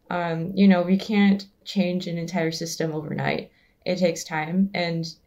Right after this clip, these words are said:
we still have to live in all of these grays and in-betweens while we do that, even though we want the change to happen very, like, now. And there are things that we can do now to try and steer in that direction. And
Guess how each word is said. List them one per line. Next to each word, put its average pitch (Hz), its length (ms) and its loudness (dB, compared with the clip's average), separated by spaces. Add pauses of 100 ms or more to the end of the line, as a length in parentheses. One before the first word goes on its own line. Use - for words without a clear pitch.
we 190 160 2
still 226 220 0
have 190 240 -2
to 185 120 0
live 175 200 -4
in 165 120 -4
all 165 180 2
of 165 100 -2
these 160 200 -4
grays 156 340 -2
and 160 80 -4
in-betweens 160 640 -6
while 156 180 -4
we 143 120 -6
do 156 200 -2
that, 143 340 -2 (360)
even 190 340 4
though 170 180 2
we 175 240 -2
want 151 280 -8
the 147 80 0
change 147 480 -6
to 160 100 -10
happen 151 480 -6
very, - 320 -4
like, 147 260 -8
now. 175 420 -6 (600)
And 170 440 -4
there 190 200 6
are 196 60 8
things 190 280 8
that 196 140 4
we 175 140 -2
can 175 180 -2
do 165 220 -2
now 151 320 -4
to - 180 -10
try 147 280 -6
and 147 260 -6
steer 151 240 -4
in 147 100 -4
that 143 140 -8
direction. 156 580 -4
And 151 360 -8